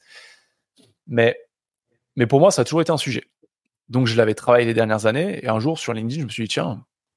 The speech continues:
je vais voir, j'ai testé. » J'ai lancé un, un coaching de groupe sur l'attention. J'avais eu des emails dans tous les sens. « Ouais, je suis intéressé, je suis intéressé, je suis intéressé. » Et, et ce qui était super intéressant, c'est que quand on est rentré dans le vif du sujet, j'ai eu la réponse de peut-être un tiers des personnes qui m'avaient dit qu'elles étaient super intéressées.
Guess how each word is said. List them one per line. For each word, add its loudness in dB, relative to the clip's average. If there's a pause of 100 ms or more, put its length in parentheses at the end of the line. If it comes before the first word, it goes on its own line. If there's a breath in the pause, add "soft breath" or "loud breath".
(160)
je -8
vais -2
voir, 4
j'ai -6
testé. » -8 (100)
J'ai -6
lancé 2
un, 0 (140)
un -2
coaching 2
de 6
groupe 4
sur 0
l'attention. -2 (1200)
J'avais 2
eu 0
des 0
emails 2
dans -4
tous -8
les -2
sens. « 0
Ouais, 4
je -2
suis -2
intéressé, -2
je -4
suis -2
intéressé, -2
je -6
suis -2
intéressé. » -2 (1600)
Et, 0
et 0
ce -4
qui -2
était -2
super 2
intéressant, 0 (520)
c'est 0
que 2
quand 4
on 4
est 6
rentré 4
dans 2
le -4
vif -4
du -8
sujet, -2
j'ai -8
eu -4
la 4
réponse 0
de -8
peut-être -8
un 2
tiers 4
des 2
personnes 0
qui -6
m'avaient 2
dit -4
qu'elles -2
étaient -6
super -2
intéressées. -4